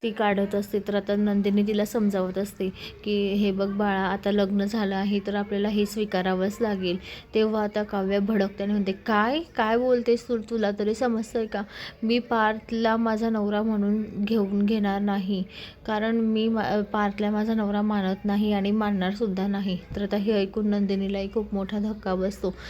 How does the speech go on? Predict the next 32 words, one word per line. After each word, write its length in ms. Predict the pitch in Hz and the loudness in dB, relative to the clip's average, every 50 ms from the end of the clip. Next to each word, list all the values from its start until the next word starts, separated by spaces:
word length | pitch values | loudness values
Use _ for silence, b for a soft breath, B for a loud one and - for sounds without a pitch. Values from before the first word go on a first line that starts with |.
| B B B B - | B B B B -2
"ताई, 200 | 226 220 233 240 | 0 2 2 2
आणि 200 | 247 233 233 240 240 | 2 2 2 0 0
तुला 200 | - 240 240 233 | 0 0 0 0
काय 260 | 233 - 220 220 233 240 | 0 -2 -2 -2 -2 0
झालं 260 | 262 247 233 220 208 | 0 0 0 0 0
आहे 220 | 190 196 208 190 | 0 0 0 -2
गं? 240 | 185 190 185 190 226 B B B B B - | 0 0 0 0 0 B B B B B -8
तुला 160 | - 220 214 214 | -4 -2 -2 0
कसं 260 | 214 254 240 - 247 | -2 -4 -2 -2 0
काय 160 | - 220 226 | 0 0 0
समजत 440 | 226 - 247 226 220 202 208 202 208 | 0 0 0 0 0 0 -2 -2 0
नाही 440 | 208 202 202 196 202 196 190 190 196 | 0 0 2 2 2 2 2 0 0
आहे? 100 | 214 214 | -2 -2
तू 120 | 214 233 | 2 2
एकदम 300 | 220 214 208 208 220 233 | 2 2 2 0 -2 -2
शांत 380 | 240 - 254 220 208 202 196 - | -2 -2 -2 0 0 0 0 0
बसली, 320 | 196 208 220 214 233 226 | -2 -2 -2 -2 -4 -4
तुला 220 | 208 226 208 208 | -2 -2 -2 -2
असं 180 | 208 226 208 247 | -2 0 -2 -2
वाटतं 240 | 220 214 220 - 214 | -4 -2 -4 -6 -2
की 120 | 214 226 | -2 -4
काहीच 420 | 220 - 220 202 208 214 208 208 214 | -2 0 0 0 0 0 -2 -2 -2
झालेलं 440 | 233 233 220 208 196 202 190 190 | -2 0 2 2 2 2 2 0
नाही 320 | 196 190 208 220 226 214 190 | 0 0 0 0 0 0 0
आहे. 340 | 185 196 196 - - - - - - - | -2 -2 -4 -8 -12 -14 -14 -16 -6 -2
नाहीतर 280 | 214 208 202 208 214 208 | -2 0 0 0 -2 -2
तू 220 | 208 - 233 220 208 208 | 0 -2 -2 -2 0 -2
तर 60 | 220 | -2
स्वतःच्या 460 | 226 226 254 226 214 214 202 202 220 208 | 0 2 0 0 2 0 -2 -2 -2 -2
प्रेमासाठी 560 | 220 214 214 208 208 220 208 233 208 208 214 | 0 0 0 0 0 0 0 -2 -2 -2 -4
किती, 380 | 208 - 220 208 226 226 233 233 B B B B B - - | -4 -4 -4 -2 -2 -2 -2 -2 B B B B B -8 -6
अ, 320 | 220 220 208 208 208 | -2 0 2 2 4